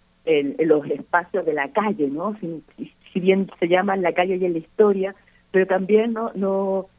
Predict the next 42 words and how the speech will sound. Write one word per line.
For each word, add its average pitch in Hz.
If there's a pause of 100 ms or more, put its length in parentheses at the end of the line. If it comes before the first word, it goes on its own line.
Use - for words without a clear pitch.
(260)
no 190
es 226
solamente, 196
pues, 175
eh, 151
la 165
presencia 180
de 175
las 180
feministas 170
en 156
la 143
calle, 147
sino 175
que 202
también 185
en 190
diferentes 202
espacios, 190
¿no? 196 (580)
En 185
la 233
universidad, 175
pues, 165 (360)
inclusive 220
hay, 254
eh, 202
ahora, 196
ahora 196
que 214
recuerdo, 202
pues, 208
hay, 220
inclusive 208
hay 214
una 226
imagen 208
de, 151 (300)
que 170
está, 202 (120)
eh, 151 (380)
en, 151